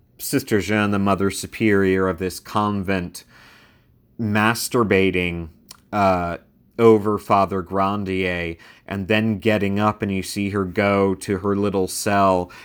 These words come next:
and she's got metal instruments of flagellation, and she flagellates herself with these iron spikes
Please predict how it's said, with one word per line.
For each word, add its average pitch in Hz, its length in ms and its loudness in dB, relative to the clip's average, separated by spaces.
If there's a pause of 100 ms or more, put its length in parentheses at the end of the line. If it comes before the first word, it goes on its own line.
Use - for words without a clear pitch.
and 107 180 -4
she's 113 300 -2
got 110 720 2 (460)
metal 117 1160 2 (300)
instruments 113 680 -2
of 107 120 -2
flagellation, 104 1080 -2
and 90 280 -6
she 95 200 -6
flagellates 101 880 -4
herself 92 680 -4
with 90 340 -4
these 92 260 -6 (280)
iron 117 460 0
spikes - 800 -4